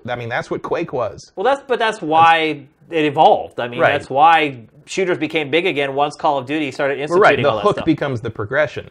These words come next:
Speaker 2: Right.
Speaker 1: Um, and they seem to be intentionally avoiding that in this game, uh, outside of cosmetic stuff. Uh, but, like, I don't, like, if, if you could actually upgrade your guns and upgrade kind of, like, you know, become a more, uh, uh, you know, deadly and efficient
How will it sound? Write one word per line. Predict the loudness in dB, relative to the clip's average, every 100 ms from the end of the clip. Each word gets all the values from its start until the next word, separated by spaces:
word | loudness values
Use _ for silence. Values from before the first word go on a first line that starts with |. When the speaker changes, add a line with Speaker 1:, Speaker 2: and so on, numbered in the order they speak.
| -4
Speaker 2:
Right. | 0 0 -2 _
Speaker 1:
Um, | -4 -2 -2 -8 -10
and | -8
they | -8
seem | -6 -4
to |
be | -4 -4
intentionally | -6 -8 -10 -8 -6
avoiding | -6 -4 -2 -2 -4
that | -10 -12 -16 _
in | -14
this | -14 -14
game, | -14 -14 -16 -20 _ _ _ _
uh, | -8 -4
outside | -4 -4 -6 -6
of | -8
cosmetic | -10 -8 -6 -6 -8
stuff. | -10 -12 -12 -16 _ _ _ _ _
Uh, | -6 -4 -4 -6 -8 -12 -16
but, | -12 -8 -6
like, | -4 -6 -6 -8
I | -6
don't, | -4 -6 -6
like, | -8
if, | -6 -6
if | -4 -2
you | -2
could | 0 0
actually | 0 0 -4
upgrade | -4 -6 -4 -2 -2
your | -2
guns | -2 -4 -6 -6 -6
and | -6
upgrade | -8 -4 -2 -2 -4
kind | -6
of, | -6
like, | -6 -6
you | -8
know, | -8
become | -8 -8 -6 -6
a | -6
more, | -6 -4 -2 -4 -6
uh, | -10 -10 -12
uh, |
you | -10
know, | -10
deadly | -10 -8 -6 -6
and | -6
efficient | -8 -8 -8 -8 -10